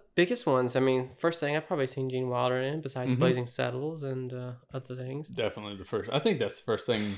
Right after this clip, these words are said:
Speaker 2: a lot of people born after the eighties have seen him
Speaker 1: One of his
Speaker 2: in.
Speaker 1: most popular.
Speaker 2: Yeah.
Speaker 1: Mention thing. And, like, the beginning of the meme, you
Speaker 2: Mm-hmm.
Speaker 1: know, started with him.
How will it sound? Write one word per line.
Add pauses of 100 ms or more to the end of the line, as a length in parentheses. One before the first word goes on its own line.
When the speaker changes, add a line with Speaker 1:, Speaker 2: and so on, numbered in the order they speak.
(160)
Speaker 2:
a
lot
of
people
born
after (140)
the (100)
eighties
have
seen
him
Speaker 1:
One
of
his
Speaker 2:
in.
Speaker 1:
most
popular.
Speaker 2:
Yeah. (760)
Speaker 1:
Mention
thing. (180)
And,
like, (540)
the
beginning
of
the
meme, (480)
you
Speaker 2:
Mm-hmm.
Speaker 1:
know, (440)
started
with
him.